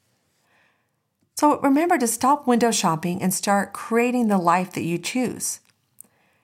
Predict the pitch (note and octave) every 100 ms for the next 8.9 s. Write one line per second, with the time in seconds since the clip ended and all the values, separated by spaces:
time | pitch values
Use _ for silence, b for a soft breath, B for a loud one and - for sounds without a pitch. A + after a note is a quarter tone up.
0 | b A3 D4 F4 D4 C#4+ D4+ A3+ G3+ G3
1 | F#3+ F#3+ - A#3 B3 A3+ F#3+ F#3 F3+ -
2 | F3 F3 - F#3+ G3+ A#3 A#3 C4 - C#4
3 | G#3+ F3+ F#3+ - b b - G3+ F3 D3+
4 | - A#3+ C4+ C4 B3+ B3+ - G#3+ G3 F3+
5 | F3+ D#3+ D#3+ D#3 G3+ B3+ C4+ C4 - b
6 | b b b - A#3 G#3+ F3+ - G#3+ C4+
7 | - D4+ - C#4 C#4+ A3+ B3 A3 A3+ A#3+
8 | B3+ C4 C4 A#3+ D4 D4 F#3+ -